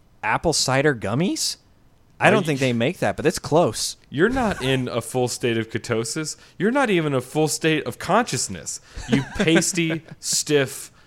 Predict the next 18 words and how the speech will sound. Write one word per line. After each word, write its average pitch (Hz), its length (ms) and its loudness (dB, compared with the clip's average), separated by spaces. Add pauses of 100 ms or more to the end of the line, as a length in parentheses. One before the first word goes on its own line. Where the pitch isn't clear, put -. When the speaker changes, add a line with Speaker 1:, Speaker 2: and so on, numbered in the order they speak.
(240)
Speaker 2:
ashy 131 640 0 (400)
waste 120 720 0 (200)
of 113 140 -4
a 107 40 -4
space. - 440 -4
You 135 120 2
are 127 260 2 (260)
a 120 100 0
grease 123 460 -2
stain 147 360 0
on 120 160 -2
the 110 80 0
Speaker 1:
Fair. 107 100 -6
Speaker 2:
bag 123 480 4 (420)
of 117 300 4 (280)
the, 107 480 -2
the, 101 380 0 (1200)
the 113 120 -4